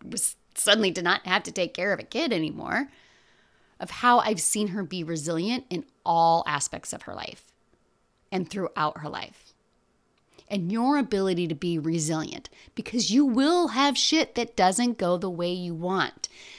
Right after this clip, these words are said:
that you aren't getting out of this business. You are not gonna make it through without having a whole bunch of stuff go wrong.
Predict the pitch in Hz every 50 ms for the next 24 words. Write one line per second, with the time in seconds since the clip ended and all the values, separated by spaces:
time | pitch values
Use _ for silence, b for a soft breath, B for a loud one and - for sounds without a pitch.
0 | B B B 233 233 - - 185 208 277 285 320 330 339 240 233 196 262 277 285
1 | 294 302 285 247 240 240 247 262 247 233 247 240 - - 208 214 214 208 170 -
2 | - - - - - - - _ _ _ - 196 214 240 302 302 262 233 202 185
3 | 180 196 240 254 - 311 285 269 254 247 233 247 247 262 - - - 220 233 240
4 | 254 233 190 - 180 - - 185 185 170 165 151 156 151 - - - - - -
5 | 285 302 269 196 226 196 - 185 165 - - 151 - - - 143 131 - - -
6 | -